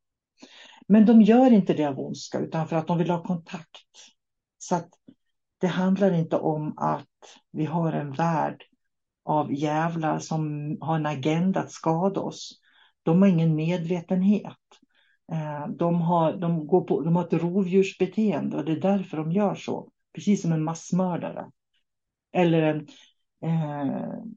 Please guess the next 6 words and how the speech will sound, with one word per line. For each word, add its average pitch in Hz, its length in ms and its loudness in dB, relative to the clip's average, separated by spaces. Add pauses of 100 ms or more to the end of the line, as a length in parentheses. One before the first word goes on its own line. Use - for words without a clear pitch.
(300)
sån 165 140 -4
här 151 100 -2
isis-krigare, 170 1040 0
en 160 100 0
terrorist 170 840 0 (200)
typ. - 220 -8